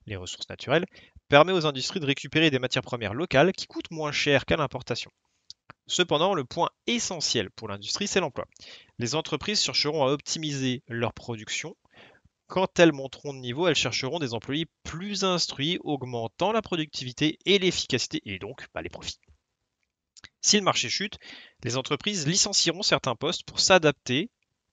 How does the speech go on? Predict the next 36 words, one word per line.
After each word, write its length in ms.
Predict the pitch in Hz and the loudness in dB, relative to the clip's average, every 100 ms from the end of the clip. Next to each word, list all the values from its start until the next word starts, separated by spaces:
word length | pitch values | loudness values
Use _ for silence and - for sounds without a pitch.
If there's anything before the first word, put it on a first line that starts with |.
| - | -10
euh, 420 | 120 113 107 104 104 | -4 -2 -2 -4 -4
au 100 | 151 | 0
marché 440 | 147 - - 180 | 2 2 4 4
et 40 | 139 | 4
donc 160 | 135 | 0
adapter 300 | 120 92 - | -6 -6 -4
leur 120 | 151 - | -4 -4
production. 340 | 131 110 - _ - - - - - | -10 -12 -14 _ -20 -18 -20 -20 0
La 140 | 95 | 0
présence 480 | - 170 175 170 - | 6 4 4 -2 -4
d'entrepôts 480 | 147 143 131 127 113 _ | -6 -4 -6 -8 -14 _
proches 460 | - 185 180 - - | -6 -4 -2 -4 -2
permet 320 | 139 127 147 - | 2 2 2 -2
aussi 340 | - 233 - 202 | -6 -2 -2 -2
de 60 | |
développer 400 | 165 139 135 120 | 0 0 0 -2
l'industrie 400 | 127 113 104 - | -4 -2 -4 -4
qui, 160 | 202 147 | -4 -8
d'elle-même, 400 | 113 95 107 160 - _ _ | -4 -4 -4 -8 -10 _ _
stocke 340 | - - 135 - _ | -14 -6 -6 -6 _
peu 100 | 151 | -8
de 60 | - | -6
production. 420 | 127 110 - - _ | -14 -10 -10 -10 _
Les 100 | 92 | -14
entrepôts 320 | 95 - 120 | -14 -10 -8
permettent 280 | 160 117 113 | -4 -4 -4
donc 200 | 131 120 - _ | -10 -16 -20 _
aux 180 | - 151 | -6 -2
industries 380 | 139 107 - 185 | -2 -4 -8 -8
d'y 140 | 139 | -8
placer 260 | - 117 - | -4 -2 -2
temporairement 580 | - 151 - 156 147 143 | -2 -4 0 0 0 0
leur 140 | 127 | -6
production 440 | - 117 107 - 170 | -8 -12 -10 -10 -6
en 40 | |
attendant 380 | 123 - 107 | -6 -6 -14